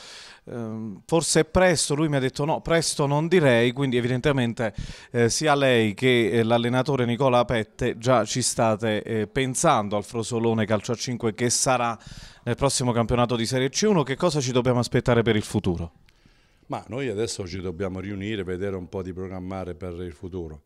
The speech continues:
Speaker 2: Sicuramente la, la squadra sarà iscritta al campionato di C uno, eh, questo lo posso garantire. Certo, vede-, devo vedere un po' la, la rosa dei giocatori,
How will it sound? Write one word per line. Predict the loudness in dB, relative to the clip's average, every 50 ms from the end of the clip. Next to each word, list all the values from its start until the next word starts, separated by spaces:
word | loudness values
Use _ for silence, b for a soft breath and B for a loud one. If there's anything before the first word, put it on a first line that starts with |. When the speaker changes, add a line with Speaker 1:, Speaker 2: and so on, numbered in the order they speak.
| b b b b
Speaker 2:
Sicuramente | b -10 -8 -6 -4 -4 -4 -4 -4 -4 -6 -6 -6 -6 -6
la, | -6 -6 -8
la | -10 -12 -12
squadra | -10 -6 -6 -4 -4 -4 -6 -8 -8 -12 -14
sarà | -12 -12 -10 -10 -10
iscritta | -10 -10 -10 -12 -10 -8 -8 -8
al | -8 -8 -10
campionato | -10 -12 -10 -8 -10 -10 -10 -10
di | -12 -12
C | -10 -10 -10
uno, | -10 -10 -12 -14 -18 -20 _ _ _ _ _ -16
eh, | -16 -12
questo | -10 -10 -10 -6 -6
lo | -8 -6
posso | -4 -6 -6 -6 -6 -8 -6 -6 -4 -4 -4 -6 -6 -8
garantire. | -8 -8 -8 -8 -10 -10 -10 -12 -12 -16 _ b b b b b b b b b
Certo, | b -4 -4 -4 -2 -4 -6 -4
vede-, | -2 -4 -2 0 0 0 0 0
devo | 2 2 2 4 4 4 4 2 2 2
vedere | 0 0 0 0 -2 -2
un | -4 -2
po' | 0 2 2 2
la, | 2 2 0 0 -2 -2 -4
la | -4 -4
rosa | -4 -4 -4 -6
dei | -6
giocatori, | -6 -6 -4 -4 -4 -4 -2 0 0 0 0 -4